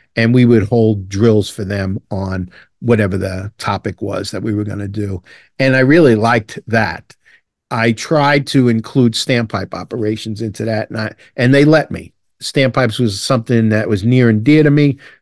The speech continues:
We would go over how to do standpipe operations, and, you know, you'd have them for, like, I don't know,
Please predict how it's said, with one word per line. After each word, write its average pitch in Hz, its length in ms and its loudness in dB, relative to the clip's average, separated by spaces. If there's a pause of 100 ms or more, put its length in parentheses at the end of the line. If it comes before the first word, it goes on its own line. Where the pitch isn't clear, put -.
(140)
We 127 100 0
would 120 160 0
go 113 240 4
over 120 220 4
how 113 180 -2
to 107 80 -4
do 107 140 -4
standpipe 110 640 -4
operations, 104 840 -4
and, 101 360 -8 (240)
you 294 100 2
know, 233 80 4
you'd 202 200 6
have 147 260 2
them 139 140 2
for, 127 180 0
like, 123 340 2 (200)
I 110 140 -4
don't 104 140 -2
know, 92 140 -6